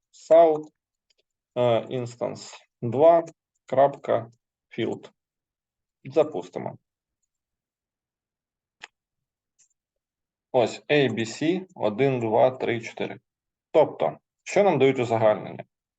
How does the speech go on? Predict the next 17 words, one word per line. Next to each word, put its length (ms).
Узагальнення 640
нам 220
дають 340
те, 220
що, 160
е, 220
змогу 560
робити 460
те, 220
що, 220
е, 480
наш 440
тип 280
даних 540
буде 300
визначатися 880
від 340